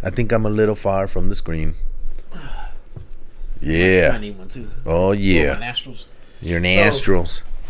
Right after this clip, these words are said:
Speaker 2: okay, so I'll tell you real quick. The weirdest place I ever fell asleep, I'll tell you about this accident that I had.
Speaker 1: Oh, shit.
Speaker 2: Um,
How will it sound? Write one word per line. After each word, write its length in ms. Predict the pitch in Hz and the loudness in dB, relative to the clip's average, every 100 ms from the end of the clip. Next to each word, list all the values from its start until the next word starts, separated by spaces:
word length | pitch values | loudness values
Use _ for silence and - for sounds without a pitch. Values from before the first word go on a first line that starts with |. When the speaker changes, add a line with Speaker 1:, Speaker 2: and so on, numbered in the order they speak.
| - - - - | -6 -8 -10 -6
Speaker 2:
okay, 200 | 165 135 | -2 -2
so 160 | - 147 | -2 -4
I'll 120 | 185 | -2
tell 120 | 214 | -2
you 80 | 180 | -2
real 100 | 165 | -2
quick. 180 | 175 139 | -6 -6
The 60 | |
weirdest 240 | 151 190 190 | -4 -6 -4
place 220 | 175 156 | -4 -4
I 100 | 151 | -4
ever 120 | 143 | -4
fell 160 | 131 135 | -6 -4
asleep, 260 | 127 143 123 | -4 -4 -4
I'll 120 | 117 | -6
tell 180 | - 131 | -6 -4
you 60 | |
about 180 | 120 113 | -4 -4
this 100 | 113 | -4
accident 440 | 117 113 - 113 107 | -2 0 0 -2 -6
that 80 | 104 | -10
I 60 | |
had. 280 | 113 107 101 - - - | -8 -8 -8 -4 -2 0
Speaker 1:
Oh, 160 | 110 - | 0 2
shit. 420 | - - 87 - - - | 0 0 -2 -2 -10 -6
Speaker 2:
Um, 220 | 135 123 | -4 -4